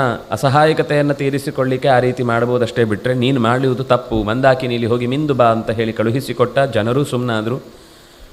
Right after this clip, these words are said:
ಅಷ್ಟೊತ್ತಿಗೆ ಮತ್ತು ಕೈ ಮುಗಿದು, "ನನ್ನಿಂದ ಆಗದು ಈ ರಾಜ್ಯಾಧಿಕಾರ" ಅಂದಾಗ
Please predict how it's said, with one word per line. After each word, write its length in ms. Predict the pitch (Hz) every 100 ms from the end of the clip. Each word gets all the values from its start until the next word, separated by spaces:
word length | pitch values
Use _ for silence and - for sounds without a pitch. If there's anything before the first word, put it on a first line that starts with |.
| -
ಅಷ್ಟೊತ್ತಿಗೆ 480 | - - 180 180 170
ಮತ್ತು 580 | 156 139 - 196 160 110 - - - - - - - - - - - - - - - - -
ಕೈ 160 | 151 175
ಮುಗಿದು, 600 | 185 170 160 156 127 - - - 120
"ನನ್ನಿಂದ 400 | 131 156 160 147
ಆಗದು 460 | 143 160 147 135
ಈ 240 | - 135 131
ರಾಜ್ಯಾಧಿಕಾರ" 760 | 127 127 139 135 131 131 123
ಅಂದಾಗ 420 | 120 123 120 127